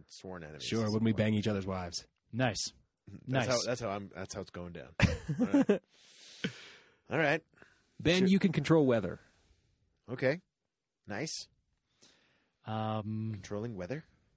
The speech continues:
Speaker 1: Great.
Speaker 3: uh, I
Speaker 1: I
Speaker 3: will
Speaker 1: can summon
Speaker 3: say
Speaker 1: weather, just like, okay.
Speaker 2: Absolutely. You can throw some fucking lightning. You can
Speaker 1: Sick.
Speaker 2: fly. You can, yeah.
Speaker 1: Via wind control.
Speaker 2: Tornadoes, yeah.
Speaker 1: Tornado control.
Speaker 2: Yeah, yeah, yeah.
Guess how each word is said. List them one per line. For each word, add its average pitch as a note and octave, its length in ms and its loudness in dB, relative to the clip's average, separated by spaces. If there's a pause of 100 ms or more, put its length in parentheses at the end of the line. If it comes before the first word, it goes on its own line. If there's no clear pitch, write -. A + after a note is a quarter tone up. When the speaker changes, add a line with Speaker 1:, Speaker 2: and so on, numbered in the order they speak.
(320)
Speaker 1:
Great. - 420 -14 (1800)
Speaker 3:
uh, A#2+ 60 -6
I G#2+ 1040 -2 (580)
Speaker 1:
I C3 500 -6 (200)
Speaker 3:
will G#2 80 -6
Speaker 1:
can B2+ 120 -2
summon C3 420 2
Speaker 3:
say B2+ 60 -2
Speaker 1:
weather, A#2+ 340 2
just G2 280 -10
like, F#2+ 220 -4
okay. - 300 -6
Speaker 2:
Absolutely. B2+ 480 2 (320)
You B2+ 100 0
can G#2 80 -2
throw A#2 160 2
some A2+ 160 -2
fucking - 320 -12
lightning. C3 520 -6
You G#2 80 -6
can F#2+ 140 -16
Speaker 1:
Sick. - 180 -14 (100)
Speaker 2:
fly. D#3+ 500 0
You C3+ 240 -4
can, G2 420 -6 (760)
yeah. A2 200 -8 (100)
Speaker 1:
Via A2 400 -2
wind G2+ 400 -6
control. D#2 340 -14
Speaker 2:
Tornadoes, G#2+ 680 -4
yeah. B2 100 -4
Speaker 1:
Tornado E2+ 300 -8
control. - 320 -14
Speaker 2:
Yeah, A#2 80 -2
yeah, F#3 240 -6
yeah. F#3+ 40 -10